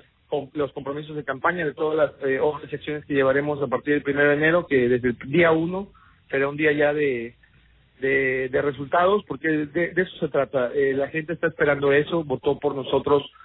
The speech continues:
como lo decía Saúl, con más de tres mil votos de diferencia. Son, es una votación histórica para nuestro municipio, son más de doce mil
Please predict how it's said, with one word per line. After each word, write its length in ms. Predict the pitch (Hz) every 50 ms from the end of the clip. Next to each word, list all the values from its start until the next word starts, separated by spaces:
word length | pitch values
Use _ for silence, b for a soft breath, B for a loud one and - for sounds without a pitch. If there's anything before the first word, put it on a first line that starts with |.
| B B B B B _ -
como 200 | 135 123 127 127
lo 120 | 123 123
decía 520 | 123 123 120 - 143 139 135 131 131 123 -
Saúl, 320 | - 127 127 135 143 139
con 140 | - 135 127
más 160 | 131 127 127
de 80 | 131 123
tres 160 | - 123 123
mil 160 | 131 131 123
votos 240 | 120 127 123 143 131
de 60 | 127
diferencia. 480 | 127 123 131 131 143 143 139 - 156 147
Son, 320 | - 143 135 131 135 135 - b b b b _
es 60 | -
una 80 | 165 151
votación 420 | 151 147 147 131 - 156 160 160
histórica 420 | 160 - - 165 160 160 156 151
para 140 | 127 139 135
nuestro 260 | 131 131 131 127 135
municipio, 460 | 143 147 151 151 - - 143 - 170 156
son 160 | 147 156 151
más 140 | 156 156 160
de 60 | 156
doce 260 | 151 143 - 151 143
mil 400 | 143 151 151 156 151 143 131 123